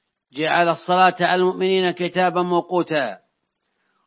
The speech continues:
وأشهد أن محمدا رسول الله الذي جعلت قرة عينه في الصلاة. اللهم صل وسلم على نبينا محمد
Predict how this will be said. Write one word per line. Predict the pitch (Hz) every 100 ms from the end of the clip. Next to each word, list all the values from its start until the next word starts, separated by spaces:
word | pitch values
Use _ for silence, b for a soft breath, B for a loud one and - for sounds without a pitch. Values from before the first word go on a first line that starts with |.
| -
وأشهد | 123 165 156 175 175
أن | 180 185 185 185
محمدا | 180 131 190 185 175
رسول | 180 180 170 202 196
الله | 190 196 185 147 - _ _ _ _ _ _ _ 147
الذي | 170 175 180 185
جعلت | 170 190 185 175
قرة | - 190 175 180 175 175
عينه | 175 190 185 175
في | 175 180
الصلاة. | - 185 190 175 - - _ _ _ _ _ _ _
اللهم | 147 180 196 180 190 196 185
صل | - 190 185 190
وسلم | 185 170 196 202 196 180
على | 180 185 185
نبينا | 185 180 190 190 190
محمد | 185 - 190 185 170